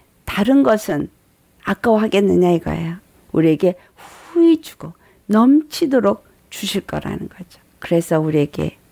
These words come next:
"주는 나의 목자시라고" 고백하는 사람은 그 여호와 하나님 아버지가 우리에게 주고자 하는 것이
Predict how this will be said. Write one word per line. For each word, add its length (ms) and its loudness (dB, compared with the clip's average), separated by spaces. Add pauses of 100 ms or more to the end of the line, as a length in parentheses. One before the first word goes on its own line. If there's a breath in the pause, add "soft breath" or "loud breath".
(120)
"주는 420 2
나의 360 -2
목자시라고" 1120 -4 (240 loud breath)
고백하는 640 -6
사람은 800 0 (460 loud breath)
그 380 2
여호와 600 -2 (120)
하나님 540 4
아버지가 800 -2 (260 loud breath)
우리에게 520 2
주고자 600 -2
하는 280 2
것이 580 0